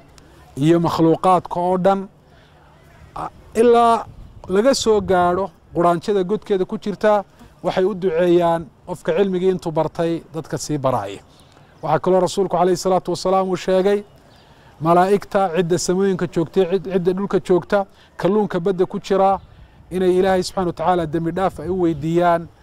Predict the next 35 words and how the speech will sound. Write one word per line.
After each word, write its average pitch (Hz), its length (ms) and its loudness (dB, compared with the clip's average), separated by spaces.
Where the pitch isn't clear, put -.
qofka 175 360 -4
cilmiga 160 380 0
barta 147 560 -2
ee 143 120 -6
dadkana 147 400 -4
sii 143 200 -4
baraaya. 120 460 0
Ilaahay 175 300 4
baa 165 140 0
subxaanahu 160 380 -4
wa 156 80 0
tacaala 151 420 4
qiimihiisa 175 540 -2
u 196 100 0
muujiyey, 190 520 2
dabeetana 170 540 2
way 170 200 2
u 202 100 -2
duceeyeen, 196 640 2
waayo 180 240 4
khalaa'iqda 190 580 2
xuquuqdoodu 196 600 2
dadka 185 300 -4
baraya 151 380 0
oo 156 80 -4
iyagu 190 260 2
ay 165 120 -2
ka 185 160 -6
mid 175 160 -4
yihiin. 147 300 -2
Wax 196 120 0
allaale 196 400 2
iyo 202 240 -2
wixii 185 300 0
xumaa 180 480 0